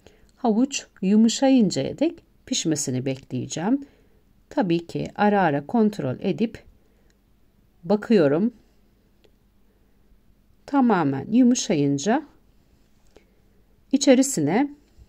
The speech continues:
bir tatlı kaşığı kadar çörek otu ilave ettim. Çörek otu güzel bir aroma, güzel bir lezzet kattı. Bu aşamada altını kapattım. Çörek otu ekledikten sonra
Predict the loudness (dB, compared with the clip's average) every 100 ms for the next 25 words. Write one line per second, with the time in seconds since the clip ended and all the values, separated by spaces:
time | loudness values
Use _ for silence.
0 | _ _ -10 -2 2 2 0 -2 0 -4
1 | 0 0 0 0 0 -2 -6 0 0 -2
2 | _ _ -16 0 2 2 0 -6 -2 -4
3 | -2 -4 -4 -8 -4 -4 -4 -14 -20 -14
4 | -2 0 2 -2 0 -2 -2 -6 -4 0
5 | 0 2 0 0 -8 -4 -2 -2 -2 -2
6 | -4 -2 -2 -2 -4 -2 -2 -2 -6 -4
7 | -6 -2 -2 -2 -4 -20 _ 0 2 2
8 | 2 0 0 -2 -2 -2 -4 -10 _ -6
9 | -4 -2 -4 -4 -6 -2 -2 -2 0 0
10 | 0 -8 _ -10 -2 0 0 -2 -6 -4
11 | -2 0 -2 -10 _ _ -2 -2 0 -2
12 | -2 -6 -6 -6 -6 -2 0 0 0 0